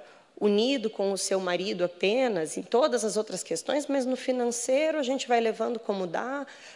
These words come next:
vai empurrando e tudo bem. E se tá tudo pago no final do mês, amém, né? Não é assim. Deus tem uma maneira pra tratar com as finanças e Ele quer tratar dentro do casamento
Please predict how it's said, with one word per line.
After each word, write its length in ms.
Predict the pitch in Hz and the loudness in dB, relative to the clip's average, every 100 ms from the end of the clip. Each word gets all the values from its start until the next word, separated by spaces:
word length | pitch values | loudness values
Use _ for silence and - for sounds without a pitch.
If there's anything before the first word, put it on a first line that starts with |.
| - | -6
vai 220 | 185 226 | -2 0
empurrando 960 | 254 240 196 196 220 294 294 311 302 147 | 2 2 2 2 2 2 0 -2 2 2
e 340 | - 240 233 | 2 -2 -4
tudo 180 | 220 254 | -4 0
bem. 120 | 202 - - - - | 0 0 -10 -18 -10
E 100 | 175 | -8
se 200 | - 180 | -6 -6
tá 160 | - | -6
tudo 180 | 185 233 | -4 -4
pago 280 | 233 214 208 | -2 -2 -2
no 80 | 202 | -6
final 260 | - 196 | -6 -6
do 100 | 196 | -6
mês, 380 | 208 202 247 226 | -4 -2 -4 -4
amém, 260 | 247 - - - _ _ | -4 -4 -8 -14 _ _
né? 220 | 175 208 277 | -4 -2 -2
Não 240 | 269 320 | -4 -2
é 100 | 320 | -4
assim. 260 | 285 - - - _ _ - - - - - _ | -6 -8 -12 -14 _ _ -20 -20 -20 -20 -20 _
Deus 500 | - 170 196 254 262 | -2 4 6 4 0
tem 280 | - 220 220 | -4 0 0
uma 100 | 240 | 2
maneira 560 | 208 196 180 190 226 233 | 0 -2 0 4 4 2
pra 160 | 233 | -2
tratar 460 | 202 190 - 185 220 | -8 -10 -4 -2 -2
com 160 | - 196 | -4 -4
as 120 | - | -4
finanças 540 | 190 190 247 - 262 - - - | -2 0 0 -2 -6 -10 -18 -8
e 100 | 208 | 2
Ele 140 | 240 240 | 2 2
quer 320 | - - 403 | 0 0 0
tratar 400 | - 277 262 233 | -2 -2 0 0
dentro 420 | 196 247 339 262 | 2 2 0 -2
do 100 | 233 | -4
casamento 640 | 226 196 185 208 269 277 | -2 -2 -2 0 -2 -4